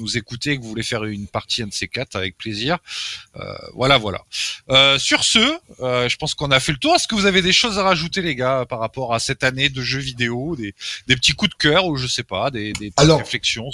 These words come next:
Speaker 2: moi, oui. J'en ai parlé dans le space, euh, mardi. J'ai un coup de cœur de l'année. Euh, ce n'est pas Starfield, ce n'est pas Hi-Fi Rush, c'est Ravenlock.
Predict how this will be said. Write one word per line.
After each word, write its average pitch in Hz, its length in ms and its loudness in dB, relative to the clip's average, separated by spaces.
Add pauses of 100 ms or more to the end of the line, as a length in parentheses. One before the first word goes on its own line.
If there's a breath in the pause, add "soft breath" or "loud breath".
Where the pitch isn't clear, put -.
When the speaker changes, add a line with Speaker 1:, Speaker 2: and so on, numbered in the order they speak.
(120)
Speaker 2:
moi, 160 260 6
oui. 165 320 0 (800)
J'en 120 300 6
ai 123 80 4
parlé 135 320 4
dans 131 120 2
le 120 120 2
space, 131 420 2
euh, 110 140 4
mardi. 123 500 2 (260)
J'ai 113 220 6
un 180 160 4
coup - 140 2
de 120 80 0
cœur - 380 0 (880)
de 143 160 6
l'année. 127 400 4 (1400)
Euh, 110 600 2
ce - 400 2
n'est 135 140 6
pas 202 120 4
Starfield, 135 460 2 (640)
ce - 160 2
n'est 117 160 6
pas 180 140 6
Hi-Fi 190 260 4
Rush, - 520 0 (540)
c'est - 160 4
Ravenlock. 139 640 2